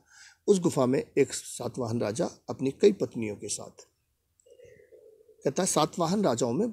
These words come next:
बहुपत्नी प्रथा का प्रचलन था। इन राजाओं की पत्नी विवाह के बाद भी पिता का गोत्र लगाती थी। देखो एक्सेप्शंस हैं, मैंने कहा था शादी के बाद पिता का गोत्र छोड़कर पति का गोत्र चूज करना होता था,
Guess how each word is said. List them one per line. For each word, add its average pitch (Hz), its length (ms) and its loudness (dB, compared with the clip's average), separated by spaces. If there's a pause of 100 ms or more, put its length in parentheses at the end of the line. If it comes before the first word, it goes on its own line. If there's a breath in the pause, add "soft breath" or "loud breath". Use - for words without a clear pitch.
बहुपत्नी 160 500 -2
प्रथा 127 300 -8
का - 140 -6
प्रचलन 104 500 -8
था। - 260 -20 (440 loud breath)
इन 196 120 8
राजाओं 185 300 4
की 233 140 -2
पत्नी 208 300 0
विवाह 147 300 2
के 196 140 6
बाद 135 200 2
भी 202 120 0
पिता 127 220 -2
का 135 160 0
गोत्र 139 280 0
लगाती 135 360 0
थी। 190 100 -8
देखो 202 180 2
एक्सेप्शंस 156 600 -4
हैं, 233 140 -2
मैंने 135 240 -2
कहा 156 240 0
था 185 180 -2 (420 soft breath)
शादी 131 260 0
के 160 140 4
बाद 165 160 2 (100)
पिता 131 220 -2
का 143 120 0
गोत्र 143 280 -2
छोड़कर 143 380 0
पति 160 260 -2
का 151 120 0
गोत्र 123 360 -4
चूज 269 180 2
करना 120 280 0
होता 95 280 -10
था, 104 180 -14